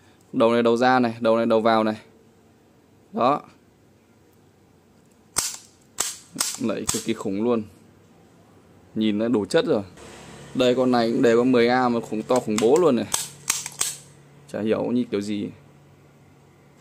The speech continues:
Cũng Korea luôn. Còn các cái này thì nó là áp, ờ, cho điện D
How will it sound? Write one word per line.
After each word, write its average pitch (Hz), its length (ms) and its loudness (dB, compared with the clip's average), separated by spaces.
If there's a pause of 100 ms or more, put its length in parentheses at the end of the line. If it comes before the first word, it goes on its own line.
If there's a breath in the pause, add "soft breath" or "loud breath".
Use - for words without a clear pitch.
Cũng 131 200 -6
Korea 131 380 2
luôn. 120 220 2 (540 loud breath)
Còn - 160 2
các 175 160 2
cái 180 80 -2
này 143 180 2
thì 131 140 4
nó 127 140 2
là 160 100 -2
áp, 165 260 0
ờ, 135 540 4
cho 139 140 2
điện 139 160 2
D 139 40 6